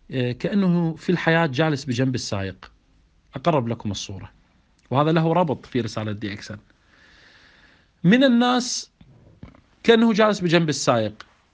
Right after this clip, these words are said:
اللي يعرف القيادة أو اللي أخوه أو أخته أو، آه، يعني من أقربائه، من جيرانه، من زملائه، يعني، آه، عنده سيارة، هو صاعد بجنب السائق أو هو يسوق.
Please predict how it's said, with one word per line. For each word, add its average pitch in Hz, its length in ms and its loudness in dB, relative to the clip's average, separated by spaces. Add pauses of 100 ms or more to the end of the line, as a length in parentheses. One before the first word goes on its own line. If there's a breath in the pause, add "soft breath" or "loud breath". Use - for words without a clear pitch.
اللي 190 260 0
يعرف 226 320 2
القيادة 139 640 2 (1200)
أو 160 300 6 (340)
اللي 131 240 2
أخوه 147 500 -4
أو 110 200 -6
أخته 143 440 -4
أو، 107 580 -8 (520 soft breath)
آه، 104 540 -12
يعني 113 360 -6
من 117 160 -2
أقربائه، 131 800 2
من 117 260 0
جيرانه، 151 640 2
من 131 140 0
زملائه، 151 800 0
يعني، 196 420 -2 (600 soft breath)
آه، 127 100 -6
عنده 160 320 2
سيارة، 170 360 2
هو 196 140 0
صاعد 120 340 0
بجنب 113 300 -2
السائق 151 380 -4
أو 294 300 4
هو 220 200 2
يسوق. 131 440 2